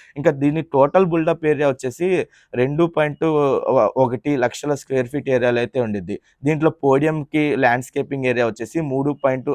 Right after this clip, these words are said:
ఐదు ఎకరాల్లో ఉ-, ఉండిద్ది మొత్తం. అంటే ల్యాండ్‌స్కేపింగ్ అయన్నీ ఏరియా అనమాట. ఇంకా మొత్తం టోటల్ ఇది ల్యాండ్ ఏరియా వచ్చేసి ఇరవై ఆరు, ఇరవై ఆరు పాయింట్, ఆ, సున్నా తొమ్మిది ఎకరాల విస్తీర్ణంలో అయితే ఉండిద్ది మొత్తం ల్యాండ్ ఏరియా.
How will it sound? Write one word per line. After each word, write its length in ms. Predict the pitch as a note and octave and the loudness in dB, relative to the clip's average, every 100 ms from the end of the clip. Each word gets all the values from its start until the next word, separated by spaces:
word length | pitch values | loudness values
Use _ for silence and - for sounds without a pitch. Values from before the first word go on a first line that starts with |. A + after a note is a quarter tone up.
| - | -2
ఐదు 200 | A2+ A#2 | -2 0
ఎకరాల్లో 500 | A#2 B2 B2+ B2+ C3 A2+ - _ _ | 0 2 0 2 2 0 -4 _ _
ఉ-, 220 | A#2 A#2+ A2 | -6 -2 -2
ఉండిద్ది 400 | B2+ A#2 G2 A2 | -2 -2 -2 -4
మొత్తం. 340 | G2+ - B2+ F3+ - | -6 -2 -2 0 -2
అంటే 200 | A#2 C3 | 0 2
ల్యాండ్‌స్కేపింగ్ 840 | A2+ A#2+ B2 - A#2 B2+ A#2+ B2 | 2 0 -2 -4 -4 -4 -2 2
అయన్నీ 400 | A2 A2 G#2+ A#2 | 2 0 -2 -4
ఏరియా 200 | A2 G#2 | -4 -4
అనమాట. 320 | G2+ G2 F#2+ D3 G3+ - _ _ C#3+ | -6 -8 -4 -4 -4 -10 _ _ -4
ఇంకా 160 | D3+ | -2
మొత్తం 380 | D#3+ C#3 - F#3 | 2 0 0 0
టోటల్ 440 | E3 C3+ C#3 F3 E3 | 4 6 6 6 4
ఇది 240 | D#3 C3 C3+ | 2 2 2
ల్యాండ్ 320 | A#2+ A#2 C3 D3 | 2 0 0 -2
ఏరియా 200 | C#3 B2 | 0 -2
వచ్చేసి 360 | - A2+ D#3 E3+ | -2 -6 -2 0
ఇరవై 320 | A#2+ B2+ D3 | 0 0 2
ఆరు, 240 | D3 C#3 - | 2 2 -2
ఇరవై 320 | A#2+ A#2 C3 D3 | -4 -2 2 4
ఆరు 260 | C3 C#3+ | 4 2
పాయింట్, 380 | C#3 B2 A2+ - F3+ E3+ _ _ _ | -2 -4 -4 -4 -4 -4 _ _ _
ఆ, 100 | A2+ A2+ | 0 0
సున్నా 380 | A2+ C#3+ C#3 D3 | -2 -4 -2 -2
తొమ్మిది 460 | C#3+ C3+ C3+ B2+ B2+ | -2 -4 -4 -2 0
ఎకరాల 420 | A2 C3 C#3 C#3+ | 0 2 2 4
విస్తీర్ణంలో 560 | B2+ - C3+ B2+ B2 B2 | 0 -2 -4 -2 0 0
అయితే 200 | A2 C#3 | 0 -4
ఉండిద్ది 340 | A2+ G2+ G#2+ | -4 -6 -6
మొత్తం 340 | G#2+ - - A2+ | -8 -8 -6 -4
ల్యాండ్ 260 | G#2+ G#2+ G2+ | -2 -2 -4
ఏరియా. 240 | F#2+ G2 | -6 -10